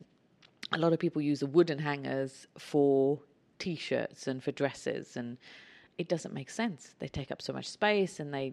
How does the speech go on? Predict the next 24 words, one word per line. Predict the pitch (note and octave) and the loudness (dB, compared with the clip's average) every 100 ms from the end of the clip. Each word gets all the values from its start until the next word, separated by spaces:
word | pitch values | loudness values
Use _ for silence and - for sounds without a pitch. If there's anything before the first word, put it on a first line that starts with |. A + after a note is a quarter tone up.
| - | -8
make | - D#3+ D3+ - - | -8 -6 -6 -10 -20
you, | - - - | -20 -18 -18
you, | D3+ C#3+ - | -12 -10 -8
you | D3+ | -6
know, | C#3 C3+ | -6 -2
they, | C#3 C#3+ - | -2 -4 -6
they | - C#3 - _ | -6 -6 -8 _
loosen | D3+ E3 D#3+ D#3 | 0 0 0 -6
up | - | -8
your | C#3+ | -8
clothes | - F3 D3+ - | 0 0 0 -2
as | C3 | -4
well. | C3+ - - - - | -4 -4 -8 -18 -20
So | - G3 | -4 0
use | F#3+ A3 | 2 2
the | G#3 F3 | 0 2
right | F3+ F#3 | 4 4
hangers | E3+ D#3+ D3 D3 | 2 -2 -4 -6
for | - - | -6 -4
the | D3+ | -2
right | C#3 C3+ | 0 -2
clothes. | - C#3+ - - | -4 -10 -10 -12
You | C#3+ | -10
know, | C3 A#2+ | -8 -8